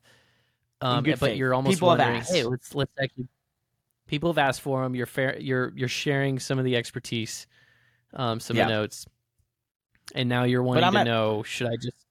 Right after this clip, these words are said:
Speaker 2: publish 'em?"
Speaker 1: Yeah, because I'm at four teams and drivers, um, who have all asked politely. And so I was like, "If
Speaker 2: Mm-hmm.
Speaker 1: you ask politely, sure thing. Here you go.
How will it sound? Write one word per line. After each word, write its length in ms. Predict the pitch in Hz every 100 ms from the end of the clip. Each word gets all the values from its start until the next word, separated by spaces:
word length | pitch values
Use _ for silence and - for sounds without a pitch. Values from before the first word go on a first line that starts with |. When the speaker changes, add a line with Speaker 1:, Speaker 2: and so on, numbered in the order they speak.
| -
Speaker 2:
publish 360 | 117 - -
'em?" 180 | - - _ _ _ _ _ _ _ _ _
Speaker 1:
Yeah, 160 | 156 196
because 220 | 185 196
I'm 100 | 226
at 100 | 226
four 360 | - 190 175 156
teams 320 | - 156 135
and 100 | 113
drivers, 540 | 110 104 85 53 - - _ -
um, 800 | 127 123 117 117 113 110 110 - _ -
who 100 | 151
have 100 | 160
all 160 | 170 175
asked 320 | 156 147 -
politely. 520 | 147 120 101 90 104 - _
And 160 | - 117
so 160 | 113 120
I 120 | 113
was 180 | 110 107
like, 300 | 110 107 147
"If 60 |
Speaker 2:
Mm-hmm. 100 | 107
Speaker 1:
you 80 | 127
ask 220 | 170 240
politely, 460 | - 120 90 147 202 -
sure 240 | - 175
thing. 280 | 160 147 - -
Here 120 | 143
you 140 | 143 123
go. 160 | 90